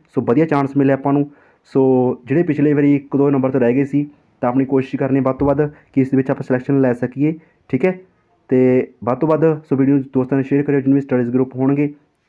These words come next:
ਤੇ ਚੈਨਲ ਨਾਲ ਪਹਿਲੀ ਵਾਰ ਜੁੜਿਓ ਤਾਂ ਚੈਨਲ ਨੂੰ ਸਬਸਕ੍ਰਾਈਬ ਕਰ ਲਿਓ, ਨਾਲ ਵਾਲੀ ਬੈਲ ਆਈਕਨ ਨੂੰ ਪ੍ਰੈਸ ਕਰ ਲਿਓ, ਤਾਂ ਜੋ ਤੁਹਾਨੂੰ ਹੋਰ ਨਵੀਂ ਵੀਡੀਓ ਦੀ ਅਪਡੇਟ ਆ ਜੋ ਸਮੇਂ ਸਮੇਂ 'ਤੇ ਆਪਾਂ ਨੂੰ ਮਿਲਦੀ ਰਹੇ। ਬਾਕੀ ਆਪਾਂ ਰੈਗੂਲਰ ਤਿਆਰੀ ਵੀ ਸਟਾਰਟ ਕਰ ਦਾਂਗੇ ਚੈਨਲ ਦੇ ਉੱਪਰ,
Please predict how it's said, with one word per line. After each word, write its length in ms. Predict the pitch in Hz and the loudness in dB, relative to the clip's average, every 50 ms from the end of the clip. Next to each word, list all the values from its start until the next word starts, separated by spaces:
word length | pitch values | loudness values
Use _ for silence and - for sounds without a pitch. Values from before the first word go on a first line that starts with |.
| - | -4
ਤੇ 80 | - 127 | -4 -2
ਚੈਨਲ 220 | 127 143 135 147 | 0 0 0 2
ਨਾਲ 180 | 147 151 156 156 | 2 0 0 -2
ਪਹਿਲੀ 240 | 151 147 131 143 143 | -2 -2 0 0 2
ਵਾਰ 140 | 151 151 131 | 0 0 0
ਜੁੜਿਓ 220 | 131 131 143 143 | 0 0 0 0
ਤਾਂ 120 | 139 135 | -2 -2
ਚੈਨਲ 100 | 135 135 | -2 0
ਨੂੰ 80 | 135 135 | 0 0
ਸਬਸਕ੍ਰਾਈਬ 400 | 131 123 120 - - 120 117 120 | -2 -4 -8 -4 -2 -2 -2 -2
ਕਰ 200 | 120 131 123 123 | 0 -2 -2 0
ਲਿਓ, 200 | 131 139 143 143 - _ _ _ _ _ - | 0 -2 -2 -4 -8 _ _ _ _ _ -4
ਨਾਲ 200 | 113 117 120 131 | -2 0 0 2
ਵਾਲੀ 180 | 135 147 151 147 | 2 2 2 2
ਬੈਲ 160 | 151 156 156 | 2 0 0
ਆਈਕਨ 200 | 151 147 151 143 | 0 0 0 0
ਨੂੰ 100 | 143 135 | 0 2
ਪ੍ਰੈਸ 200 | 135 131 123 - | 0 -2 -4 -2
ਕਰ 160 | - 135 131 | -2 -2 -2
ਲਿਓ, 120 | 131 143 139 | 0 -2 -2
ਤਾਂ 160 | 143 143 135 | -2 -2 -2
ਜੋ 100 | 139 139 | -2 -2
ਤੁਹਾਨੂੰ 280 | 135 143 139 143 139 135 - | -2 0 0 0 -2 0 0
ਹੋਰ 160 | 135 135 135 | 0 0 0
ਨਵੀਂ 160 | 139 139 135 | 0 0 0
ਵੀਡੀਓ 200 | 127 127 127 127 | 0 0 0 2
ਦੀ 60 | 127 127 | 0 0
ਅਪਡੇਟ 240 | 127 131 120 113 | -2 -2 -2 0
ਆ 40 | 120 | 0
ਜੋ 200 | 123 131 131 131 - _ _ _ _ _ _ - | 0 0 0 -2 -6 _ _ _ _ _ _ -2
ਸਮੇਂ 160 | 131 127 135 | 0 0 0
ਸਮੇਂ 160 | 135 147 147 143 | 2 2 2 2
'ਤੇ 60 | 147 | 2
ਆਪਾਂ 100 | 143 147 | 2 2
ਨੂੰ 80 | 143 | 2
ਮਿਲਦੀ 200 | 143 139 135 143 | 2 2 2 2
ਰਹੇ। 220 | 139 143 139 139 139 - _ _ _ _ _ _ _ _ - | 2 2 0 -2 -4 -8 _ _ _ _ _ _ _ _ -4
ਬਾਕੀ 200 | - 131 131 160 | -4 -2 0 -2
ਆਪਾਂ 280 | 160 156 165 165 165 160 160 - _ _ _ _ _ - - | -2 0 0 0 0 -2 -4 -10 _ _ _ _ _ -4 -2
ਰੈਗੂਲਰ 260 | 127 131 143 160 160 | 0 2 2 2 2
ਤਿਆਰੀ 220 | 151 151 143 143 | 2 2 2 2
ਵੀ 60 | 143 | 2
ਸਟਾਰਟ 240 | 147 147 143 131 127 | 2 0 -2 -2 -2
ਕਰ 160 | - 135 131 | -2 -2 0
ਦਾਂਗੇ 180 | 127 135 139 139 | 0 0 0 0
ਚੈਨਲ 240 | 139 139 131 135 135 | 0 0 -2 0 0
ਦੇ 60 | 139 | -2
ਉੱਪਰ, 240 | 139 139 151 156 | -2 -2 -4 -4